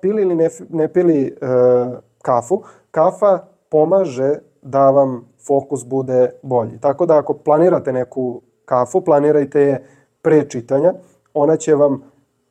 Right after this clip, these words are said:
podići vaš fo-, fokus, kafa je stimulans. Ako ne pijete kafu, nema potrebe, možete i neki, e, zeleni čaj koji takođe u sebi ima, e, kofeina, koji će takođe povećati vaš, e, vaš fokus. Ali kafa je jako dobra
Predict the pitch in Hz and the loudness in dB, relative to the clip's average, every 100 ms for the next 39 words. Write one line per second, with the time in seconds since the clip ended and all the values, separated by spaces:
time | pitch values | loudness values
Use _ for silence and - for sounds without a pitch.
0 | _ 151 151 170 180 - 147 131 135 - | _ 2 2 0 -6 -8 -4 0 0 -2
1 | - 127 135 139 - 120 165 - 131 123 | -2 -2 -2 -4 -4 -2 -4 -4 -2 -2
2 | - 120 110 - - 139 147 185 175 - | 0 -2 -4 -10 -6 -2 2 0 0 -4
3 | 180 - 160 156 156 180 143 127 135 135 | -4 0 0 0 2 0 0 -4 -2 -2
4 | - 131 120 _ - 135 135 143 143 135 | -2 -6 -6 _ -2 -2 0 -2 0 0
5 | 127 120 123 127 123 - 123 113 _ _ | 0 -6 -6 -6 -6 -6 -8 -8 _ _
6 | _ 139 120 120 120 120 135 135 127 120 | _ -6 -2 0 0 0 0 0 -2 -6
7 | - _ _ _ - 147 135 131 120 123 | -12 _ _ _ -2 -2 0 -4 -6 -4
8 | 135 123 120 131 117 123 123 117 117 - | -4 -4 -6 -6 -6 -8 -6 -6 -8 -12
9 | 127 127 - 113 139 143 131 139 123 127 | -12 -10 -12 -4 0 0 0 -2 -4 -8
10 | 120 - 131 120 120 - _ _ - 135 | -8 -2 -2 -2 -6 -8 _ _ -4 0
11 | 123 - 123 - 120 120 117 - - - | 0 -2 -8 -6 -2 0 -2 -10 -16 -8
12 | 131 - 151 - 143 - 135 - 139 139 | -8 -2 -2 -2 -6 -6 -10 -4 -4 -2
13 | 143 151 151 175 139 143 147 143 131 135 | 0 0 2 0 2 0 0 -2 0 0
14 | 139 127 | 2 -2